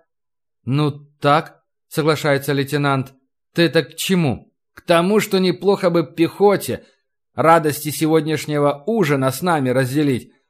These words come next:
а то как-то несправедливо получается. Вы им скажите, что завтра с голодухи у нас заряжающий снаряд не поднимет,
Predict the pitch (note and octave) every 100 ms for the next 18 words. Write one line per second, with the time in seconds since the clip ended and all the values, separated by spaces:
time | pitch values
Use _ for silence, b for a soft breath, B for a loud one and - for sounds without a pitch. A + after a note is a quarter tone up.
0 | b - B2 F#3 F#3+ G3+ G#3 G3+ G3+ -
1 | F#3 F#3 F3+ F#3+ F#3 D#3+ F3+ F3+ F3+ D3+
2 | G#2+ - D#2 - _ _ _ _ C#3+ G#3+
3 | - G#3 F3 G#3 G3 D#3+ - D#3 C#3+ B2+
4 | F3 E3+ E3 D3+ D#3+ D3+ D3+ F3 E3 D3
5 | D#3+ D#3+ - B2+ D#3+ D#3 C#3 E3 E3 -
6 | D3+ E3+ F3 D#3+ B2 A#2+ C3 C#3 D3+ B2+
7 | A#2